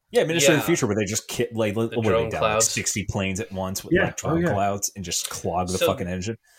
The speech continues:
Speaker 2: they're not releasing any of the details of the hardware for the systems, but in
Speaker 1: I bet
Speaker 2: reading
Speaker 1: they're not.
Speaker 2: around and listening to stuff from other analysts,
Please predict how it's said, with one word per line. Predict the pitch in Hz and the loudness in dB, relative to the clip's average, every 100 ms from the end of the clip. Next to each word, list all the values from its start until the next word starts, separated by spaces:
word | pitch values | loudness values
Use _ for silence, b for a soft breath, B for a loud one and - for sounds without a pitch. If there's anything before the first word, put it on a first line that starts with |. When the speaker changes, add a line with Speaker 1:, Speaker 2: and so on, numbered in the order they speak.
| B B B B B _ | B B B B B _
Speaker 2:
they're | 139 156 | -2 0
not | 180 254 170 | 0 -2 -2
releasing | 175 185 - 151 | -8 -8 -8 -6
any | 147 160 | -6 -6
of | |
the | 135 | -8
details | 117 143 160 156 160 143 123 | -14 -14 -14 -10 0 0 0
of | 135 120 | -2 -4
the | |
hardware | 120 - 139 127 127 120 | -4 2 2 4 2 2
for | - 131 120 | 2 0 0
the | 110 | -2
systems, | - 110 - - | -6 -6 -8 -8
but | - 113 - | -2 -2 -2
in | 113 | -4
Speaker 1:
I | |
bet | 107 | 0
Speaker 2:
reading | 147 180 147 | 0 2 2
Speaker 1:
they're | |
not. | - | 4
Speaker 2:
around | 120 127 135 135 135 - - | 4 4 2 0 -6 -12 -10
and | 120 | -8
listening | 123 123 131 123 | -6 -4 -4 -2
to | 127 110 - | -2 -2 -4
stuff | - 123 - | -2 -2 -2
from | 113 | -4
other | 117 117 110 113 | -2 -2 -2 -2
analysts, | 117 117 123 - | -2 0 0 -2